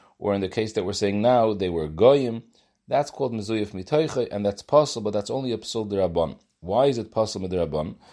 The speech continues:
So we mentioned previously on Daf Daled, it was Machlekes Rashi and Taisus. Rashi, over, on the, on the next Amud and Daf Yud Amud Beis, he says, "Aval yesh edim psulim pasul midrabanon, dilma ka'osi lemisraya ba'payu umismech alayim."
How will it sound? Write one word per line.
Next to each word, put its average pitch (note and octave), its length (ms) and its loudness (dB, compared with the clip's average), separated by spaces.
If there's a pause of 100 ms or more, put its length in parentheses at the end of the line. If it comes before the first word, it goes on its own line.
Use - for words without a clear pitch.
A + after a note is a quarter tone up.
(220)
So - 140 -12
we A2+ 80 -6
mentioned C3+ 400 -6
previously B2 440 -8
on G#2 80 -2
Daf F#2 140 0
Daled, E2 300 0
it G#2 60 -6
was G2+ 140 -6
Machlekes C3 580 -4
Rashi A#2 600 -2 (320)
and F#2+ 120 -8
Taisus. - 460 -4 (420)
Rashi, A#2 600 0
over, G2 340 -8
on F#2+ 220 -6
the, F#2 200 -6
on F2+ 120 -4
the F#2 80 -4
next A2 240 -4
Amud G#2 320 0
and F#2 80 -4
Daf F2 140 -4
Yud A2 180 -2
Amud G2 240 -2
Beis, D#2+ 340 -4 (380)
he F#2+ 100 -8
says, E2+ 400 -2 (300)
"Aval F2 320 0
yesh B2 260 2
edim A2+ 460 -4
psulim G#2+ 400 -6
pasul A2 400 -2
midrabanon, D#2+ 640 -2 (440)
dilma C3 400 -2
ka'osi C3 680 -2
lemisraya A2+ 880 0
ba'payu A2+ 640 0
umismech G2+ 440 -6
alayim." F2 400 -2